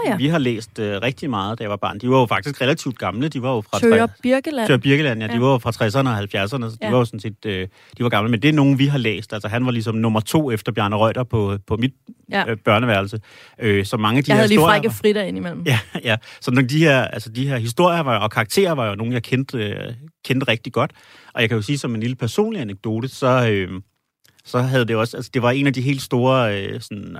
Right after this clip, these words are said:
Speaker 2: succesoplevelser i min, øh, i min barndom, øh, at jeg vandt en, øh, konkurrence, hvor, øh, hvad hedder det, øh, den, øh, den nye kommunale fritidsordning skulle navngives, og så kunne alle kommunens skolebørn komme med bud på, øh,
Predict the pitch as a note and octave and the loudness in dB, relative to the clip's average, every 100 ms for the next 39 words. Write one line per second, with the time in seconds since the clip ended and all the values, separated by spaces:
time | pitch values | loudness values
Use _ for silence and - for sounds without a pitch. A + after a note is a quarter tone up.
0 | G#2+ - B2 G3 G3+ D3+ B2+ G#2+ G#2+ G#2 | -14 -10 -2 0 0 0 -2 -4 -6 -10
1 | G2 G2+ F#2+ F#2 G2+ - G#2 G2+ G2 _ | -8 -8 -8 -10 -12 -10 -10 -10 -12 _
2 | - - A#2+ D3+ A#2 - - - - - | -6 0 0 -2 -6 -12 -20 -20 -20 -6
3 | A2 G#2+ G2+ G#2 A2+ A#2 A2+ C#3+ D3 - | 0 2 0 -2 -2 0 2 0 -2 -12
4 | - A#2+ A2 G2 G2 A#2 G#2+ G2+ A#2+ - | -10 -6 -6 -6 -4 -4 -2 -2 -2 -4
5 | F#3 _ _ B2 A2+ A2 G2 G2 _ - | -8 _ _ 0 2 2 0 -2 _ -10
6 | G2+ F#2+ F#2+ G#2 - _ _ _ G#2+ G2 | -8 -6 -6 -8 -10 _ _ _ -12 -10
7 | - - A2+ _ - A#2 A2 G#2 A2+ A#2 | -10 -14 -18 _ -4 -2 -2 -2 0 4
8 | C3 D#3+ - - A#2 C3+ C3+ C#3+ - F3+ | 4 4 2 0 2 2 2 -2 0 0
9 | F#3+ B2+ G#2 G#2+ A2 B2 A2+ C#3 F#3+ B2 | 2 0 0 -4 -6 -2 0 0 -2 -6
10 | - - - A#2 B2 A#2 A2+ C3 C3 A#2+ | -8 -12 -10 -8 -4 -2 -2 -2 -2 0
11 | C3 - A#2 C3 A2 G2 - G#2 G#2 G2+ | -2 0 0 0 -2 -4 -4 -4 -2 -2
12 | C3+ D#3 - A2+ G2+ F#2+ | -2 0 0 0 0 -2